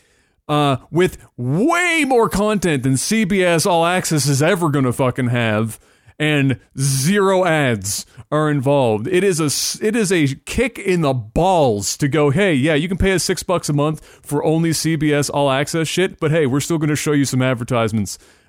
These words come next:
at that level." That's, that's absolutely ridiculous. The next level up before you get no ads is nine ninety-nine, I think is what they have listed, and then you don't see any ads at that point. Uh, but that's just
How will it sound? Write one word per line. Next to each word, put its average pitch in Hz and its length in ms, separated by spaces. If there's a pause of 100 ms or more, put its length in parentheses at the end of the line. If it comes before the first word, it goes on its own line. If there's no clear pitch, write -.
at 123 160
that 127 260
level." 113 360 (300)
That's, 143 280
that's 147 260
absolutely 131 920 (280)
ridiculous. 123 720 (220)
The 143 100
next 214 280
level 185 280
up 190 140
before 156 180
you 156 80
get 147 140
no 170 220
ads 147 240
is 117 120
nine 143 300
ninety-nine, 131 540
I 143 40
think 147 220
is 135 100
what 139 140
they 143 100
have 139 220
listed, 147 420 (240)
and 127 200
then 143 140
you 147 120
don't 147 240
see 143 220
any 143 180
ads 139 400
at 127 80
that 135 240
point. 147 360 (380)
Uh, 123 340
but 113 200
that's 143 280
just - 440